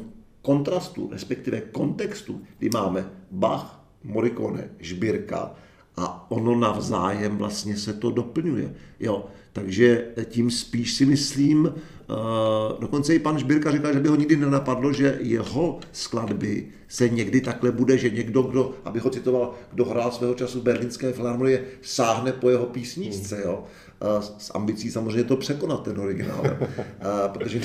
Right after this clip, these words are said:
Speaker 1: to nejde. A, mm, najednou se ukazuje, že ta estetika může být paradoxně, eh, velmi podobná.
Speaker 2: Vileme, na té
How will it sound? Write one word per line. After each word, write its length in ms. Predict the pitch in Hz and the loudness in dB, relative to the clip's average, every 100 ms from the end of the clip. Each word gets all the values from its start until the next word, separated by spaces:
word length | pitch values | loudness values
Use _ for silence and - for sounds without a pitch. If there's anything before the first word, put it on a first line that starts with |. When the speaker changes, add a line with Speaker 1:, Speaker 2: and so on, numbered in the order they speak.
| - | -2
Speaker 1:
to 80 | 117 | 2
nejde. 300 | 131 135 113 - - - | 6 6 4 -2 -12 -6
A, 600 | 110 107 101 98 104 - - - - | -2 2 2 0 -4 -14 -18 -18 -14
mm, 460 | 101 101 104 104 - - | -10 -6 -4 -4 -6 -8
najednou 280 | 92 107 127 | -2 2 2
se 140 | 131 | 2
ukazuje, 360 | 147 143 135 147 | 2 2 4 4
že 80 | 135 | 2
ta 80 | - | 0
estetika 840 | - - 120 - 120 - 139 139 - - - | -4 -4 -4 -2 -4 -2 -4 -4 -12 -18 -6
může 300 | 104 104 127 | -2 4 4
být 300 | 127 139 - - - | 4 2 -4 -12 -4
paradoxně, 600 | 123 113 110 110 - 123 135 | 0 2 0 -2 -6 -2 -2
eh, 440 | 139 - 107 104 | -2 -4 -6 -4
velmi 240 | 104 117 | -2 -2
podobná. 540 | 123 120 117 - - - - - - - - - - - - _ 120 | -4 -6 -6 -8 -10 -14 -20 -20 -20 -20 -20 -20 -20 -20 -20 _ -8
Speaker 2:
Vileme, 360 | 98 110 143 160 | 0 4 6 4
na 100 | 131 | 4
té 320 | 147 143 127 | 2 2 2